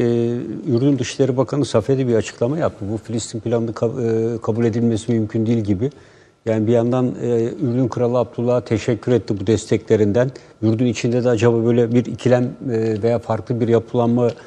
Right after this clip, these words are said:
e, gibi bir şey mi var? Yani Dışişleri Bakanı'nın bu şekilde bir ifade bulunması, Kral Abdullah'ın, e, bu kadar girişiminden sonra o da ilginç bir ifade. Yani şimdi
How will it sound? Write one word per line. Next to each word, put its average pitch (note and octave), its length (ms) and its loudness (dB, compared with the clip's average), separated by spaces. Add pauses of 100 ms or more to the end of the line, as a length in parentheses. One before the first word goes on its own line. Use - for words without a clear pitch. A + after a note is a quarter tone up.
(440)
e, A2 160 2
gibi A2 260 2
bir G#2+ 60 -2
şey C3+ 200 6
mi B2+ 120 4
var? G2+ 160 0 (140)
Yani G#2 220 -2
Dışişleri A2+ 400 2
Bakanı'nın A#2 540 2
bu A2+ 80 0
şekilde A#2 380 0
bir A#2 60 4
ifade A#2+ 380 2
bulunması, A2 440 0
Kral A2 220 4
Abdullah'ın, A2+ 580 0 (400)
e, G2+ 180 0
bu A2+ 40 -2
kadar A#2 260 2
girişiminden A#2 720 0
sonra A#2+ 220 -4
o C3+ 100 -4
da B2 60 2
ilginç G2 400 -4
bir G#2+ 80 0
ifade. G2 320 -4
Yani G2+ 160 0
şimdi G#2+ 340 -2